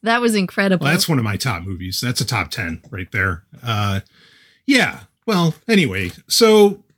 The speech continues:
Speaker 1: You can't really top that. <laughs>
Speaker 2: Ben-Hur? No, I, I think most movies have been trying ever since it came out, you know? <laughs>
Speaker 1: As far as epicness and,
Speaker 2: Right.
Speaker 1: and scope.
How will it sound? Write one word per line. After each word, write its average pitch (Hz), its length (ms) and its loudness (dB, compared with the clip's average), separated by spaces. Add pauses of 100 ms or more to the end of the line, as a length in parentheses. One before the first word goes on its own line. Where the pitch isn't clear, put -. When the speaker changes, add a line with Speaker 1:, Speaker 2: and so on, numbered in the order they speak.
(100)
Speaker 1:
You 294 120 -2
can't 508 200 2
really 311 240 0
top 262 380 0
that. - 360 -4
<laughs> - 680 -2
Speaker 2:
Ben-Hur? 208 480 4
No, 190 360 4
I, 123 220 -2
I 139 160 -2
think 151 240 0
most 147 240 2
movies 151 300 4
have 123 80 0
been 117 120 2
trying 151 560 0
ever 127 160 0
since 135 240 0
it 117 60 -4
came 143 220 0
out, 127 320 0
you 123 100 -4
know? 127 240 2 (420)
<laughs> - 380 -2
Speaker 1:
As 285 200 -2
far 285 240 0
as 262 200 0
epicness 202 920 0
and, 190 140 2
Speaker 2:
Right. 147 220 0
Speaker 1:
and 196 140 2
scope. 180 500 -2